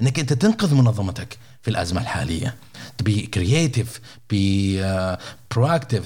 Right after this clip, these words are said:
think out of the box، و-، وتستخدم كل ترسانتك من الخبرة وال-، الخبرة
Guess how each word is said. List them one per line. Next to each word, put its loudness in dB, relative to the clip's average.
think -2
out -4
of -4
the -2
box، -2
و-، -2
وتستخدم -2
كل -2
ترسانتك 0
من 0
الخبرة -4
وال-، -2
الخبرة 0